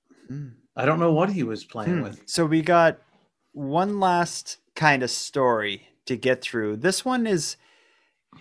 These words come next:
Speaker 1: it's, it's short, but I, I'm, I really like anyone who's up for dunking on Tim Hortons.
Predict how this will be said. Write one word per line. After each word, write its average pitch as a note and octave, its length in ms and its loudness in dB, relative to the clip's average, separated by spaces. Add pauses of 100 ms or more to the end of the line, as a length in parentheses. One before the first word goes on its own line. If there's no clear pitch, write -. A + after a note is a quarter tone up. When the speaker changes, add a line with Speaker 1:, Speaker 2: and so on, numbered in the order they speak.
(1040)
Speaker 1:
it's, F3 220 -2
it's - 480 -2 (300)
short, G#3+ 640 0
but D#3 380 6 (880)
I, D#3 260 2
I'm, E3+ 320 0
I E3 100 4
really G3+ 300 2
like E3+ 300 2
anyone E3+ 340 0
who's D3+ 380 -4 (240)
up - 180 -4
for C#3 160 0
dunking A#2 540 0
on G#2 440 -4
Tim A#2 180 -2
Hortons. D3+ 500 -6